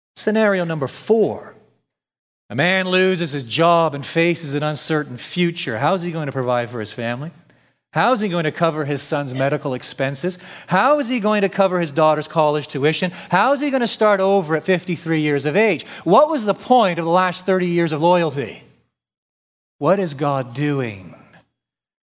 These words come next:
This man is weak. He does not know what to pray for. Scenario number five. I could go on and on and on and on and on, but here's a fifth one. A woman realizes she's about to lose everything for Christ's sake.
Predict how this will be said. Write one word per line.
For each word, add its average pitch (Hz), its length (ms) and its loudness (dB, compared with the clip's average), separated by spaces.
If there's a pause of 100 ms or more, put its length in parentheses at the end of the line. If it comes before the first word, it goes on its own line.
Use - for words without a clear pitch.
(420)
This 120 180 -8
man 131 240 -2
is 113 120 -8
weak. 123 340 -4 (800)
He 95 60 -20
does 135 360 -2
not 139 300 -6
know 127 340 -4
what 107 200 -10
to 117 60 -12
pray 131 420 -8
for. - 500 -16 (1300)
Scenario 160 600 0
number 160 260 -2
five. 151 500 2
I 147 160 0
could 135 140 -6
go 127 160 -2
on 165 280 0
and 165 80 -4
on 165 180 -2
and 156 120 -6
on 156 160 -6
and 151 100 -6
on 151 120 -4
and 139 100 -6
on, 92 160 -8
but 98 80 -16
here's 135 180 -4
a 139 60 -4
fifth - 300 -12
one. - 140 -20 (920)
A 104 100 -4
woman 170 320 2
realizes 139 680 0
she's 147 240 -4
about 139 260 -2
to 139 80 -6
lose 139 200 -2
everything 131 520 -4
for 117 100 -8
Christ's 110 440 -6
sake. - 420 -12